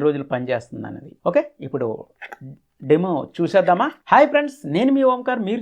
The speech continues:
చూస్తున్నారు Electrical with Omkar. ఫ్రెండ్స్, మనకు Amazon నుండి ప్యాకింగ్ ఈ విధంగా వచ్చింది పేపర్ కవర్లో. ఇది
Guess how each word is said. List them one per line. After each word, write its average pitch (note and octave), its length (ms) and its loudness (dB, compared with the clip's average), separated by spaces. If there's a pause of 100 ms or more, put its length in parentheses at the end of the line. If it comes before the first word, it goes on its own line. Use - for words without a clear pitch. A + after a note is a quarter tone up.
చూస్తున్నారు A#3+ 340 -4 (120)
Electrical F3+ 460 0
with C#4+ 140 -10 (160)
Omkar. A#2 260 -8 (160)
ఫ్రెండ్స్, C#4+ 320 6
మనకు A#3+ 220 4 (160)
Amazon A3+ 480 4
నుండి G3+ 180 0 (140)
ప్యాకింగ్ F#3 360 4 (120)
ఈ - 100 4
విధంగా E3 280 4 (100)
వచ్చింది C3 340 -4 (140)
పేపర్ D3+ 320 4
కవర్లో. C3+ 300 2 (140)
ఇది D3+ 120 -6